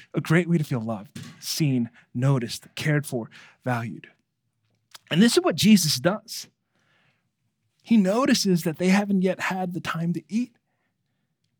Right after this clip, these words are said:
So he calls them away to a desolate place to rest for a while. This is the heart of the Savior we follow.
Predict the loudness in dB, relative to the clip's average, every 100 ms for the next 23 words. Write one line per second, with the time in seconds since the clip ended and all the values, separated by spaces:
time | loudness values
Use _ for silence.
0 | _ _ _ _ -14 -12 -10 -6 -6 -4
1 | -4 -2 0 0 0 0 -2 -2 -4 _
2 | _ _ _ _ _ _ _ -12 -4 -4
3 | -2 -6 -8 -8 -6 -6 -6 -6 -6 -6
4 | -8 -10 -8 -8 -8 -6 -6 -6 -6 -4
5 | -2 0 0 -2 -6 -4 -4 -6 -8 -10
6 | -12 -18 -20